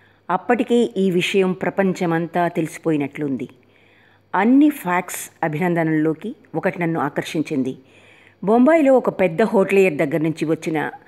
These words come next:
అభినందన అది. నేను ఫైవ్ స్టార్ హోటల్ కడుతున్నానని తెలిసినప్పుడు ఇదే పెద్ద మనిషి, "విఠల్ కామత,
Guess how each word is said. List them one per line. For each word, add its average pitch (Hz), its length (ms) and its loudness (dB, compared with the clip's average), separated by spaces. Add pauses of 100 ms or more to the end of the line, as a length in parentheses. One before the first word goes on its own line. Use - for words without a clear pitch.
(340)
అభినందన 165 520 0
అది. 131 220 -8 (580)
నేను 240 480 4
ఫైవ్ 180 260 0
స్టార్ 214 300 -2
హోటల్ 196 400 -2
కడుతున్నానని 180 520 0
తెలిసినప్పుడు 170 600 -4 (520)
ఇదే 185 300 4
పెద్ద 160 240 -2
మనిషి, 151 440 -4 (540)
"విఠల్ 165 320 0
కామత, 160 640 -4